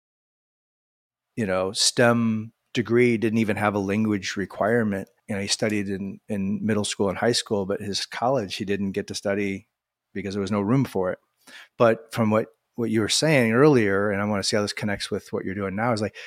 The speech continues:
that, that experience of being a foreigner, that experience of learning another language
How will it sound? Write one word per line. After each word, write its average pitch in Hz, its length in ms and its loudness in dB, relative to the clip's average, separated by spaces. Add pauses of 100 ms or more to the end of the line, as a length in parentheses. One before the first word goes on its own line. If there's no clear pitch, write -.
(220)
that, 131 300 2 (420)
that 120 160 4
experience 131 580 2
of 104 160 2
being 107 200 4
a 95 40 -4
foreigner, 131 580 0 (140)
that 101 140 0
experience 104 560 -2
of 95 220 -4
learning 104 280 0
another 95 260 0
language 127 520 2